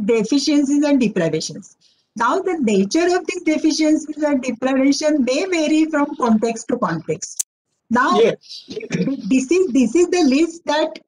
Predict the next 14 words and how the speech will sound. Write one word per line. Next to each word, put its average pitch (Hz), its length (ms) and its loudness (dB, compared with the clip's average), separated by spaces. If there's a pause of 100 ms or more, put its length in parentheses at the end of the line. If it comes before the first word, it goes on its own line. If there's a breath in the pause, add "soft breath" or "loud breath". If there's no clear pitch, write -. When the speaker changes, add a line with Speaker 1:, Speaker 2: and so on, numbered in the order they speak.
(140)
Speaker 1:
is 277 240 0
taken, 294 480 0 (500)
uh, 220 360 0
by, 262 380 -2 (420)
uh, 208 180 0 (140)
for 240 200 -2
this 302 180 0
global 262 440 2 (240)
index, 214 500 -2
global, 226 600 0
um, 214 640 -2 (100)
multidimensional 240 840 0
poverty 208 360 0
index. 156 440 -6